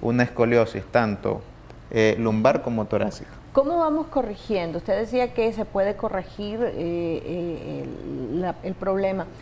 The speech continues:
Speaker 2: Eh, ¿se hace con algún tipo de ma-, de masaje, de tratamiento? ¿Hay ahora equipos, eh, tecnológicos que ayudan a esto?
Speaker 1: Correcto. La electroterapia, por ejemplo, nos sirve para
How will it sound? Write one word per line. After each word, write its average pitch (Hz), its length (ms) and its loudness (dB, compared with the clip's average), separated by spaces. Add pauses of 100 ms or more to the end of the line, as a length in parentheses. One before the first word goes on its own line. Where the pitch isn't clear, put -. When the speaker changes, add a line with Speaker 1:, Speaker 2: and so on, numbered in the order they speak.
(180)
Speaker 2:
Eh, 185 240 -2
¿se 185 180 -4
hace 180 220 -2
con 214 180 -8
algún 185 260 -6
tipo 196 300 -6
de 185 60 -2
ma-, 165 180 -6 (180)
de 175 120 -2
masaje, 240 440 -6
de 196 120 -2
tratamiento? 226 640 0
¿Hay 208 120 4
ahora 202 420 2
equipos, 202 680 -4
eh, 180 180 -6
tecnológicos 196 720 -4
que 185 380 -8 (100)
ayudan 214 480 0
a 202 120 -6
esto? 285 140 -8 (380)
Speaker 1:
Correcto. 120 460 2
La 135 180 8
electroterapia, 139 840 2
por 143 120 2
ejemplo, 139 360 2
nos 143 160 -2
sirve 151 320 0
para 135 380 2